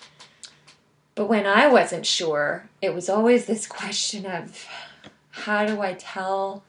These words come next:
my principal that I think this research is right, but I am not sure? And I would, and, and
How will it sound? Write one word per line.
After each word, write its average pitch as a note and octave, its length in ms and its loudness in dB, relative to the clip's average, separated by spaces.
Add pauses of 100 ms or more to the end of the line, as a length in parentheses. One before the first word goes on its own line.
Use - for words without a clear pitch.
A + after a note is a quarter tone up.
(120)
my - 120 -10
principal F#3+ 560 -8
that C#3+ 180 -6
I - 60 -12
think G#3 340 -8
this G3 220 -12
research G3+ 440 -8
is - 160 -16
right, G3 600 -2 (320)
but E3+ 140 -4
I G3 180 0
am A3 180 2
not A3 300 2
sure? - 520 -2 (840)
And - 80 -10
I F#3+ 140 -2
would, G3 160 -2 (800)
and, E3+ 320 -6
and D3 500 -6